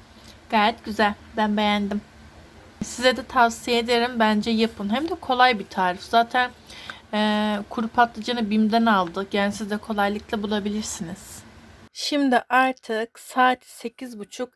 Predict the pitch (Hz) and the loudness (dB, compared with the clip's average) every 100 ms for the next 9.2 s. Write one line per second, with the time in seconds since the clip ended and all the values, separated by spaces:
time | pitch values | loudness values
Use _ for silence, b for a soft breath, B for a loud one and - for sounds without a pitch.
0 | - 208 _ _ 208 185 185 202 190 - | -14 -14 _ _ -8 -6 -8 -12 -14 -12
1 | 190 196 208 - 202 208 _ _ - 208 | -12 -10 -16 -14 -18 -18 _ _ -18 -10
2 | 196 202 220 262 - _ _ B B B | -10 -10 -12 -12 -14 _ _ B B B
3 | B B B - 285 277 277 254 254 - | B B B -8 -2 2 4 4 2 0
4 | 269 269 254 240 254 247 254 247 254 247 | -4 0 0 0 -2 -4 -4 -4 -4 -6
5 | 226 208 190 202 185 220 233 330 - b | -8 -10 -10 -12 -8 0 0 0 -10 b
6 | b b b - 220 214 214 214 214 214 | b b b -2 0 0 -2 -2 -4 -4
7 | 226 294 359 339 311 294 - 220 202 196 | -2 2 2 4 4 2 -2 0 0 0
8 | 208 196 190 196 - 202 196 196 208 208 | -6 -4 -4 -6 -10 -6 -4 -2 -2 -2
9 | 214 | -2